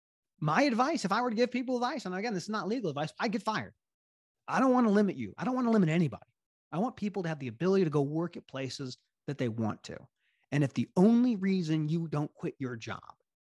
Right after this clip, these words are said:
is because you have a non-competition agreement or a non-solicitation agreement, that sucks for everybody. That sucks for everybody.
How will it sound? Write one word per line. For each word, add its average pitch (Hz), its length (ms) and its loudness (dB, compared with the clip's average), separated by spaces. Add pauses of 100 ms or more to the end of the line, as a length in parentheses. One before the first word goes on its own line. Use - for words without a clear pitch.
(160)
is 120 100 -6
because 127 340 -2
you 165 120 0
have 147 180 0
a 123 60 0
non-competition 131 960 -2
agreement 104 340 -8
or 104 80 -10
a 98 40 -14
non-solicitation 123 840 -6
agreement, 95 320 -12 (240)
that 247 200 2
sucks 208 360 0
for - 260 -12
everybody. 117 760 -6
That 226 160 -4
sucks 190 280 -2
for - 180 -14
everybody. 101 540 -8